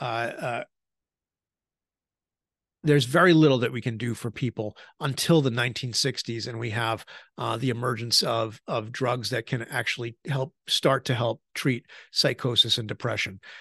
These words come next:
So, um, we have the emergence of asylums back in the seventeen hundreds and even before that for people with mental illness.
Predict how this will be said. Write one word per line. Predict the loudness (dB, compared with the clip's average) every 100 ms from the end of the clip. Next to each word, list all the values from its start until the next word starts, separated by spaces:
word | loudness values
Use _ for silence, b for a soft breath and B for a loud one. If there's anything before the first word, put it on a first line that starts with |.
| B
So, | 2 4 4 0 -6 _
um, | -4 -4 -4 -10 _ _
we | 0 0
have | 0 0
the | 0
emergence | 0 0 0 0
of | 0
asylums | 2 4 4 2 0 -4
back | -4 -2 -2 -4
in | -8
the | -8 -10 -12 B B
seventeen | 2 4 4 2 -2 -4
hundreds | -2 -2 -2 -2 -4
and | -6
even | -8 -8
before | -8 -8 -2 0 0
that | 0 -2 -4
for | -6
people | -2 -2 -2
with | -4 -2
mental | -4 -4
illness. | -2 -2 0 0